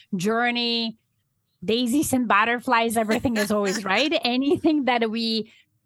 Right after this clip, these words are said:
Speaker 1: require some growth from us that we wanna achieve, there will be some, like, you know, challenges along the way. So when you accept that and you treat it as normal, then you're less likely to, um, to give up because you're like, "Oh yeah, like, I was expecting that, no problem.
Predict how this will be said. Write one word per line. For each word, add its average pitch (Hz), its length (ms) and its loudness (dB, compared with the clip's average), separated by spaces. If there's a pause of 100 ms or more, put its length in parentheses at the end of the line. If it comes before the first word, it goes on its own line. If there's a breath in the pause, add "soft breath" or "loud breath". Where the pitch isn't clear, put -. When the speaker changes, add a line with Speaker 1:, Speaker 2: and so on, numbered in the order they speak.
(100)
Speaker 1:
require 254 640 0
some 226 340 -2
growth 202 400 -2
from 294 220 -2
us 311 180 0
that 240 160 -2
we 208 140 -4
wanna 208 280 -2
achieve, 226 640 -4
there 220 100 0
will 202 200 -2
be 220 120 -4
some, 202 380 -2
like, 180 340 -2 (240)
you 320 120 0
know, 208 360 0
challenges 233 600 2
along 226 240 0
the 208 80 0
way. 202 280 2
So - 180 -2
when 233 160 0
you 247 100 -4
accept - 720 -2
that 220 180 2
and 208 160 -4
you 208 80 -4
treat 269 300 -2
it 233 100 -2
as 196 220 -4
normal, 240 580 0
then 208 220 -2
you're 202 280 -2
less 226 300 -2
likely 208 440 -4
to, 196 420 -4 (580 loud breath)
um, 190 460 0
to 202 340 -4
give 208 240 0
up 415 220 4
because 226 260 -2
you're 233 100 -2
like, 220 200 -2
"Oh 339 60 2 (200)
yeah, 208 140 0
like, 180 200 -2
I 185 120 0
was 196 200 -4
expecting 233 520 -6
that, 175 180 -2
no 180 140 -6
problem. 190 540 -2